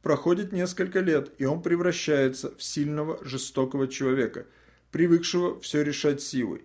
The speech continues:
что дает большую сознательную и подсознательную агрессию. А любая агрессия во Вселенной сурово наказывается. Ухудшается здоровье и судьба,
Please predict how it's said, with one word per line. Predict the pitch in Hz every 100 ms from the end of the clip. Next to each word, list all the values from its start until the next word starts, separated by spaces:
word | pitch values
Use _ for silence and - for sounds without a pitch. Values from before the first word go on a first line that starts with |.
| _ _ _ _
что | - 170 170
дает | 175 175
большую | 165 165 160 175 180
сознательную | 180 156 143 151 156 165 151
и |
подсознательную | - - 139 135 131 127 135 131 127
агрессию. | 131 123 113 - - _ _ _ _ _ - -
А | 135
любая | 135 147 175 185
агрессия | 185 165 165 160
во | 147
Вселенной | 143 - 147 151 165 165 -
сурово | - 143 143 135
наказывается. | 131 131 135 113 95 90 - _ _ _ _ -
Ухудшается | - 147 175 175 175 175
здоровье | 147 156 156 165 156 147
и |
судьба, | - 147 143 123 87